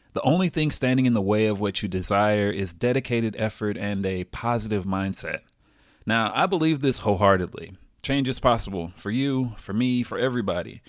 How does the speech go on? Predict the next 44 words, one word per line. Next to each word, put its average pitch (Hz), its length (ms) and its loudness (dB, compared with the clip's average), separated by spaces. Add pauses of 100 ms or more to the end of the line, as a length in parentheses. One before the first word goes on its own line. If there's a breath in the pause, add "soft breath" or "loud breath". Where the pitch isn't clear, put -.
(160 loud breath)
It 101 60 -4
just 165 280 0
takes 156 220 -4
time 110 240 -4
and 87 100 -4
effort, 92 460 -6
and 101 240 -2
you 107 100 -2
have 123 240 -2
to 139 80 -4
believe, 98 520 -4
like, 92 240 -2
for - 180 -4
real, 160 240 2
for 139 200 -2
real, 113 300 2
that 98 220 -2
it 104 140 -2
is 98 180 -2
possible. - 640 -4 (1080 soft breath)
And 110 340 0
the 95 100 -2
place 214 440 -2
I 151 80 2
think 120 280 -4
we 104 160 -4
all 117 360 -2
get 95 300 -6
tripped - 380 -6
up 92 240 -2
most 85 220 -8
frequently, 98 840 -4 (720 soft breath)
um, 90 420 -6
and 202 120 0
I 370 60 0
think 196 200 -4
this 127 140 -6
happens 101 300 0
for - 180 -14 (100)
many 107 300 2
of 90 120 -4
us, 87 220 -4
myself 110 340 -2
included, 98 560 -2